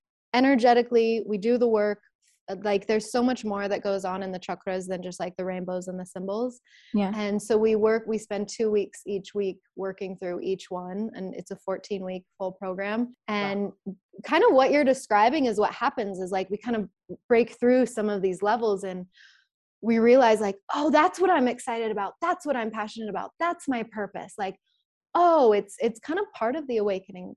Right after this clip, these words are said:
Speaker 1: process. So yeah, when that question, when that time comes, we can get into that.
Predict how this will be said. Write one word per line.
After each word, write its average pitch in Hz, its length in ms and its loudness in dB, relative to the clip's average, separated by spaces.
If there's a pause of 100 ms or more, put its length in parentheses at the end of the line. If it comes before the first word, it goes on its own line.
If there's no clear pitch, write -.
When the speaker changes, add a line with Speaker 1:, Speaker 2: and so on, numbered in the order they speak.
Speaker 1:
process. - 760 -16
So 185 260 -16 (440)
yeah, 226 220 4
when 214 200 2
that 233 280 0
question, 262 460 -2
when 233 140 -2
that 214 160 -6
time 214 340 -6
comes, 190 260 -10
we 180 100 -6
can 190 200 -10
get 190 220 -6
into 196 280 -10
that. 208 240 -12